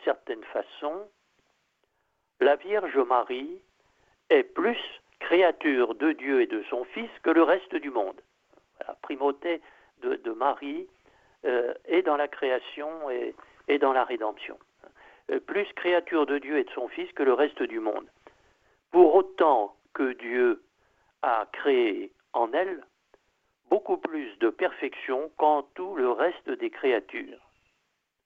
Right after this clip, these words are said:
Voilà pour la création. Mais aussi, continue François, parce qu'elle est plus rachetée que tout le reste des hommes. Puisque Marie a été rachetée non seulement du péché,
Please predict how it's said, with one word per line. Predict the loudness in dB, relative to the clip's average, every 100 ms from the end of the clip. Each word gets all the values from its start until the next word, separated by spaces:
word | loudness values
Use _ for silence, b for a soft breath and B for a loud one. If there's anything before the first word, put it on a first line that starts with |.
| -12
Voilà | -12
pour | -10 -10
la | -8
création. | -4 -4 -4 -12 -14 _ _ _ b b b b
Mais | 2
aussi, | 2 0 -8
continue | -8 -8 -8 -10
François, | -2 -2 0 2 2 B B B
parce | -4 -4
qu'elle | 0 4
est | 4
plus | 2 -4 -8 -8 -14 -16 b b b
rachetée | -2 2 0 -2 -10 -2 -2 -2 _ _ _ _ _ _ _ _
que | 0 0
tout | -2 -6
le | 0 0
reste | 2 -2 -4
des | -10 -6 -4 -4
hommes. | -6 -10 _ _ _ _ _ _ _ _ _ _ _ _ _ -12
Puisque | -12 -6 -2
Marie | 2 2 2 2 2
a |
été | 2 0 2
rachetée | 2 0 -2 2 2
non | 2 0 0
seulement | -2 0 0 0
du | 0
péché, | -10 -8 -6 -4 -4